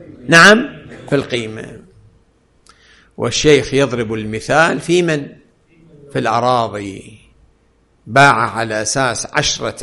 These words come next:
أجربة، عشرة أجربة، وتبين ماذا؟ خمسة. قال: "بعتك هذه الأرض على أنها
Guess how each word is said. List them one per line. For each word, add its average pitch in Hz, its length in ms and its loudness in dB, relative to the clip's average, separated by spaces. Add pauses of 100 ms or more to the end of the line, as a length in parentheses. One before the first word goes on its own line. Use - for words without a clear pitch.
(100)
أجربة، 160 580 2 (2500)
عشرة 143 440 0
أجربة، 165 640 -2 (1500)
وتبين 160 540 2
ماذا؟ 160 600 0 (500)
خمسة. - 540 -4 (2500)
قال: 131 280 2
"بعتك 127 460 -2
هذه 123 420 -2
الأرض 131 280 -2
على 117 240 -4
أنها 135 840 -4